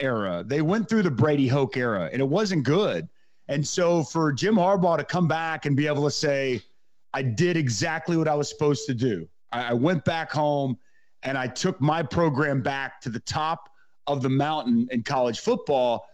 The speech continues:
Now it's time. Now I got bigger fish to fry. Now it's time to go handle something else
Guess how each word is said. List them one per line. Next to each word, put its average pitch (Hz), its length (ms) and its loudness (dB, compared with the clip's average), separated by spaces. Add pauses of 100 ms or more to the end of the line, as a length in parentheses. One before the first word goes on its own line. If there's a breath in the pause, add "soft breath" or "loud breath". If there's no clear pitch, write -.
(160 loud breath)
Now 156 200 0
it's - 160 -4
time. 151 500 -2 (300)
Now 165 80 -2
I 185 80 -2
got 156 160 -2
bigger 160 220 0
fish 147 240 -4
to 127 100 -4
fry. 82 340 -4
Now 151 160 -2
it's 170 140 -6
time 165 240 0
to 156 80 2
go 147 120 2
handle 147 300 0
something 139 400 -2
else 131 440 -2